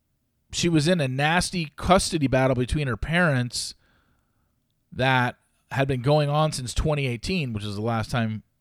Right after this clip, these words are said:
she had posted on Instagram, and basically gone radio silent since then. Just a,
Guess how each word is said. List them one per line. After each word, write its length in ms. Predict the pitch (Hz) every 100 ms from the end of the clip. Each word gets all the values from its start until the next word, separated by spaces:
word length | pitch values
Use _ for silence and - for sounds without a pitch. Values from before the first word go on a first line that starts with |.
| -
she 220 | - 117
had 120 | 98
posted 360 | - 170 - 117
on 100 | 104
Instagram, 400 | 95 101 101 101
and 80 | 92
basically 280 | 120 120
gone 180 | 104 104
radio 260 | 104 107 101
silent 460 | - 110 104 76
since 200 | - 131
then. 260 | - 78 69 _ _ _ _ _ _ _ _ _ _ _ _ _ _ _ _ _ _ _ -
Just 300 | 254 349
a, 80 | 190